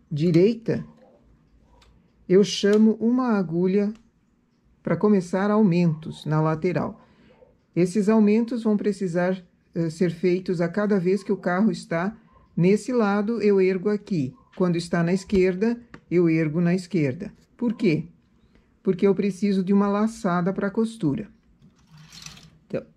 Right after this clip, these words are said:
fui pra esquerda, elevo uma agulha.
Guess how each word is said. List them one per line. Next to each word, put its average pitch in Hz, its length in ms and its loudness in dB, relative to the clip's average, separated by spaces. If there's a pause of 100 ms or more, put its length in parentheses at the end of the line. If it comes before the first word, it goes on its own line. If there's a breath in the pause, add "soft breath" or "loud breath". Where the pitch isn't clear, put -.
(120)
fui 214 280 4
pra 180 180 0
esquerda, 180 600 0 (4000)
elevo 165 640 2
uma 185 160 -2
agulha. 135 480 -6